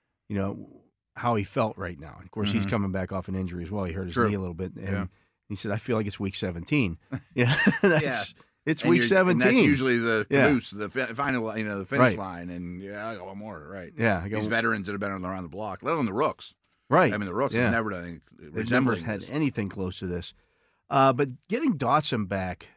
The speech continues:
Speaker 1: Matt,
Speaker 2: Mm-hmm.
Speaker 1: um, you know, if, if you look at the Steelers'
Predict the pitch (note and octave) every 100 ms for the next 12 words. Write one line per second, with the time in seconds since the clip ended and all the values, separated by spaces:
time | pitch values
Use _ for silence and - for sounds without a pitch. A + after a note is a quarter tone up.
0 | _ G#2 F#2+ G2 F#2+ - G#2 A#2+ A#2+ A2
1 | G#2+ G2+ G2 G2 _ _ _ - _ -
2 | B2+ B2 B2+ A2 B2+ C3 B2+ B2 A3 -
3 | E3 D3+ D3 - - A#2 - C3 C3+ C3
4 | B2 A#2 -